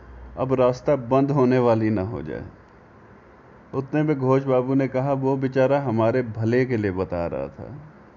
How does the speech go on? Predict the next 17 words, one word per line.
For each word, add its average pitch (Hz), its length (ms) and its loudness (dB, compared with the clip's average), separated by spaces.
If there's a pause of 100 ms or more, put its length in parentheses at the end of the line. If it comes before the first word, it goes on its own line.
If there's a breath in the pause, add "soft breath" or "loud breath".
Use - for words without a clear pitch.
(1400)
सुमित 139 240 2
बाबू 135 360 2
तो 135 160 0
ऐसे 120 300 2
कह 127 260 4
रहे 123 140 2
हैं 139 200 -2
जैसे 117 320 0
सलीम 131 420 0
ने 139 220 0
इंद्रदेव 143 540 2
से 135 180 -4
कहकर 135 460 -2
बारिश 113 380 0
करवा 90 380 0
दी 71 200 -8
हो।" 64 140 -10